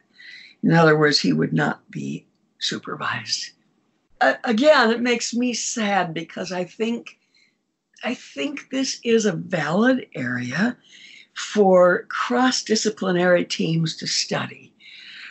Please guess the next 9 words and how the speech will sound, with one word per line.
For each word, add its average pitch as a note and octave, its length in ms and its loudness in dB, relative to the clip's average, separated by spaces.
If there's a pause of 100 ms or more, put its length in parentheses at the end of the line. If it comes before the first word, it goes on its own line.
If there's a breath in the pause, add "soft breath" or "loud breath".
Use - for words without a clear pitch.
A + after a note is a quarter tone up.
(380 loud breath)
Um, D3+ 440 0
if, - 380 4 (460)
if, A3 400 2 (580 loud breath)
you A3 160 8
know, F3+ 160 8
reports E3+ 640 2
of A3 120 -6
alien A#3 380 4
abduction D#3+ 880 -2